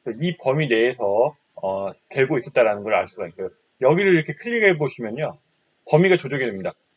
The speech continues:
이천십칠 년까지 범위가 되겠습니다. 제가 이렇게 차트를 이렇게 조정을 함으로 인해 가지고 이천십오 년까지 이렇게 변하게 됩니다. 그리고 밑으로 만약에 내리게 되면은, 어,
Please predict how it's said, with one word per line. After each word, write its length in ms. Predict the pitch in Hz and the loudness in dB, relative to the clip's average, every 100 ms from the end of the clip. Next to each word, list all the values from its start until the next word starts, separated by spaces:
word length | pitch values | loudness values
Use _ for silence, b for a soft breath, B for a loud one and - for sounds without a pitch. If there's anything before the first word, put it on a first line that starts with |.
| _ _ - | _ _ -8
이천십칠 540 | 170 214 196 - 240 | -2 -2 -2 -6 -2
년까지 580 | 220 208 175 165 165 160 | 2 4 6 6 4 2
범위가 280 | 131 127 135 | -2 -2 -2
되겠습니다. 400 | 120 107 117 117 | -2 -8 -8 -8
제가 160 | 117 110 | 0 -2
이렇게 420 | 110 123 123 110 - _ - - _ _ | -2 -8 -6 -6 -8 _ -20 -20 _ _
차트를 580 | - 190 - 170 160 214 _ _ _ _ | -4 -4 -2 0 0 0 _ _ _ _
이렇게 280 | 143 135 - | -6 -6 -6
조정을 380 | - 135 175 156 | -8 2 4 4
함으로 320 | 190 208 190 | 0 -2 0
인해 160 | 127 120 | 0 2
가지고 280 | 113 127 120 | 0 -2 -10
이천십오 480 | 143 165 - 196 | -8 -8 -6 -6
년까지 480 | 190 - 117 - 185 - | -6 -2 -2 -2 -8 -10
이렇게 220 | 170 156 | -10 -8
변하게 400 | - 139 147 131 | 0 4 6 4
됩니다. 380 | 95 87 90 - _ _ _ - | -2 -8 -12 -12 _ _ _ -10
그리고 200 | 127 127 | -8 -6
밑으로 440 | 151 - 208 160 | -6 -4 -2 4
만약에 280 | 127 143 135 | 6 6 4
내리게 320 | 117 135 135 | 2 2 0
되면은, 360 | 113 101 107 143 165 _ _ _ _ _ _ _ _ _ _ _ _ _ _ _ | -2 -4 -4 -6 -6 _ _ _ _ _ _ _ _ _ _ _ _ _ _ _
어, 400 | - 107 104 104 | 0 2 4 2